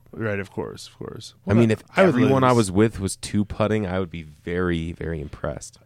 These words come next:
Speaker 1: Yeah, I don't like playing, uh, what we do, we scrambled. I don't like scrambling 'cause I wanna play from where I hit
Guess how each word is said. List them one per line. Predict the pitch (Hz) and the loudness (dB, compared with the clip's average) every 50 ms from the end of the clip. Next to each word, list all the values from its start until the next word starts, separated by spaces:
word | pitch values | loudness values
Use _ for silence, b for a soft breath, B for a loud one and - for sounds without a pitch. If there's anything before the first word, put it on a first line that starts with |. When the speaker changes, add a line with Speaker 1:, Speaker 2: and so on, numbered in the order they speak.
| _ | _
Speaker 1:
Yeah, | - - 143 139 127 113 - | -12 -6 -4 -4 -4 -2 -2
I | 139 190 | 0 0
don't | 233 247 226 175 | 0 0 0 -2
like | 156 180 190 180 - _ | -2 -2 -2 -2 -4 _
playing, | - 143 156 156 156 151 147 143 139 135 131 - | -6 -4 -2 -2 0 0 -2 -2 -4 -8 -10 -12
uh, | 120 120 117 113 117 | -10 -8 -8 -8 -8
what | 113 113 127 123 120 | -6 -8 -8 -8 -6
we | 127 123 | -8 -6
do, | 120 131 131 131 131 | -6 -4 -4 -4 -6
we | 120 127 135 | -6 -8 -8
scrambled. | 131 - - 127 113 117 123 123 123 123 123 - - | -10 -8 -4 -4 -2 -2 -2 -4 -4 -6 -8 -8 -10
I | - 147 | -10 -10
don't | 160 165 | -8 -6
like | 160 151 135 | -6 -8 -6
scrambling | - - - 131 117 113 113 113 117 117 117 117 | -8 -8 -8 -6 -6 -6 -6 -6 -4 -6 -6 -6
'cause | 104 98 120 | -8 -8 -6
I | 117 110 | -6 -4
wanna | 117 131 127 117 | -4 -4 -4 -6
play | - - 117 110 | -6 -6 -6 -6
from | - 113 104 | -6 -6 -10
where | 101 101 95 | -10 -10 -10
I | 95 101 107 107 | -10 -10 -8 -8
hit | 101 107 120 127 127 127 - | -8 -6 -6 -4 -4 -6 -8